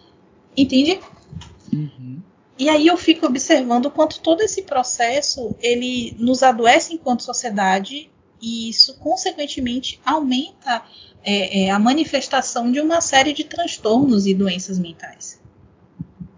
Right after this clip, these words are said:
Speaker 1: Que, por consequência, acabam nos colocando, é, um peso muito maior a nível de trabalho. E é horrível.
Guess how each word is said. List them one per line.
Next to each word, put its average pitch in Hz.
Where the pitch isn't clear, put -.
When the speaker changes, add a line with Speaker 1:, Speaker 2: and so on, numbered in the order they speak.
Speaker 1:
Que, 392
por -
consequência, 254
acabam 240
nos 240
colocando, 208
é, 180
um 254
peso 254
muito 214
maior 220
a 226
nível 233
de 240
trabalho. 262
E 196
é 180
horrível. 214